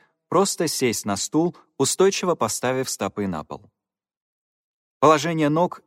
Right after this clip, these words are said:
и особенно стоп должно обеспечивать устойчивость позы в целом, а потому важно найти наиболее комфортный вариант.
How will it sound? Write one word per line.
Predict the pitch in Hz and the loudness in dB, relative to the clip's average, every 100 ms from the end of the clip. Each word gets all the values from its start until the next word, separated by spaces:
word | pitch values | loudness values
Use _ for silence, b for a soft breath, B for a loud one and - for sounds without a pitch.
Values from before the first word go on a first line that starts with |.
| - | -2
и | |
особенно | 127 139 135 107 110 110 | 0 0 -2 -2 -2 -2
стоп | - 175 - b b | -2 -2 -2 b b
должно | 143 139 196 220 | -2 2 0 0
обеспечивать | 156 143 - 160 170 175 151 - | -2 -2 -2 -4 -4 -2 -4 -4
устойчивость | 127 - 131 135 - 131 - _ | -6 -2 -2 -2 -2 -6 -6 _
позы | 113 110 107 | -2 -2 -2
в | - | -6
целом, | - 90 78 76 _ _ _ _ _ - | -4 -2 -4 -12 _ _ _ _ _ 2
а | 117 | 2
потому | 127 131 131 196 | 2 0 0 0
важно | 151 139 156 151 | 0 0 0 -2
найти | 131 117 - | -2 -2 -2
наиболее | 143 123 104 120 139 147 | 0 0 0 2 4 2
комфортный | 135 110 98 104 98 104 | 0 -4 -2 -4 -4 -4
вариант. | 98 98 80 76 | -4 -4 -6 -10